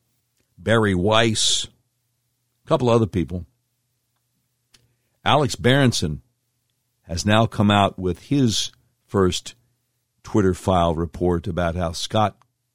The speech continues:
Gottlieb, a top Pfizer board member, used the same Twitter lobbyist as the White House to suppress debate on covid vaccines, including from a fellow head of the F D A.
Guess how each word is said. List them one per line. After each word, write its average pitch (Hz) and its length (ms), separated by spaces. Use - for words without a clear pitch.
Gottlieb, 90 680
a 95 80
top 107 400
Pfizer 101 460
board 101 300
member, 82 400
used 101 300
the 92 80
same 117 440
Twitter 110 300
lobbyist 98 600
as 78 120
the 95 60
White 95 280
House 87 200
to - 160
suppress 107 480
debate 87 460
on 87 140
covid 98 340
vaccines, 82 800
including 107 580
from 92 180
a 82 80
fellow 110 400
head 90 480
of 82 120
the 90 160
F 90 160
D 85 220
A. 71 180